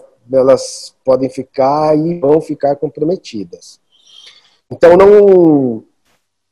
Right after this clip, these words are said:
não dê foco naquilo que você não, não, não pode controlar. Aí, usa a sua habilidade, né, de, de sua hard skill, pega aquilo que você tem, os seus números,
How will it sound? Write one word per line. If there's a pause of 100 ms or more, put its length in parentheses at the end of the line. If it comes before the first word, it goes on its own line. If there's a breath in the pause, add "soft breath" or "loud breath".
(380)
não
dê
foco
naquilo
que
você
não,
não, (160)
não
pode
controlar. (100)
Aí, (140)
usa
a
sua
habilidade,
né,
de,
de
sua
hard
skill, (440)
pega
aquilo
que
você
tem,
os
seus
números,